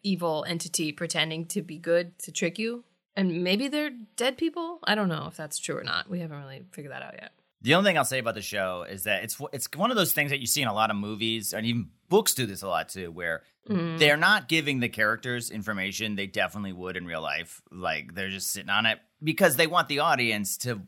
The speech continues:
Speaker 2: wonder the answer to the mystery and keep tuning in.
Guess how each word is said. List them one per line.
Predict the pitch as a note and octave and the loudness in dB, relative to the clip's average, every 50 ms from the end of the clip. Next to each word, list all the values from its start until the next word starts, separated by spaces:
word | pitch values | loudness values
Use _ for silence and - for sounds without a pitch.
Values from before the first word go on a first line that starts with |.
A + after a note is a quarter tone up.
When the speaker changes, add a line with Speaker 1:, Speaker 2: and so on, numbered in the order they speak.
| - _ | -16 _
Speaker 2:
wonder | - G2 G#2+ G#2+ A2+ A#2+ B2 A#2+ A#2+ G#2+ G2+ | -12 -8 0 4 4 4 4 4 2 0 0
the | G2+ G#2+ G#2+ G#2+ | 0 -2 -2 -2
answer | G#2 G2+ - G#2+ | -2 -2 -4 -6
to | F#2+ | -6
the | G2 F#2+ | -4 -2
mystery | G2+ C3+ C3 - - G#2+ G2 F2+ F#2 | -2 -2 -2 -2 -4 -4 -4 -4 -4
and | F2+ E2+ | -4 -4
keep | - A#2 A2+ A#2 - | -4 -6 -6 -6 -6
tuning | - A2+ G#2 G2 G2 G#2 | -6 -4 -4 -4 -2 -2
in. | A2+ A2+ G2 E2 D2 | -2 -2 -2 -4 -6